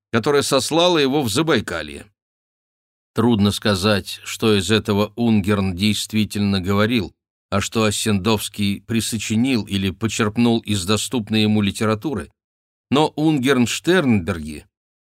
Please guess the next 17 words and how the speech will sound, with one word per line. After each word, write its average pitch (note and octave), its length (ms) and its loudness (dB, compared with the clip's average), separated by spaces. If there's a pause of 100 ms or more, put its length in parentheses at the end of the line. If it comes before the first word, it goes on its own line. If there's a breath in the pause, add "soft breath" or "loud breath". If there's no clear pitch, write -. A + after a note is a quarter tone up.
(100)
были D#3+ 240 2
внесены D3 540 0
в B2 60 2
дворянские C3 1000 0
матрикулы B2 720 0
всех B2+ 380 -2
трех B2+ 320 -2
прибалтийских A#2+ 880 -2
губерний, A#2+ 680 0 (500)
и A2+ 80 0
официальный D3+ 760 2
родоначальник C3+ 880 0
назван A2+ 500 2
верно. A#2+ 440 0 (880)
Иоганн, G2+ 800 2 (320)
Ганс, F#2 640 -2 (240)
Гальза, F#2+ 840 0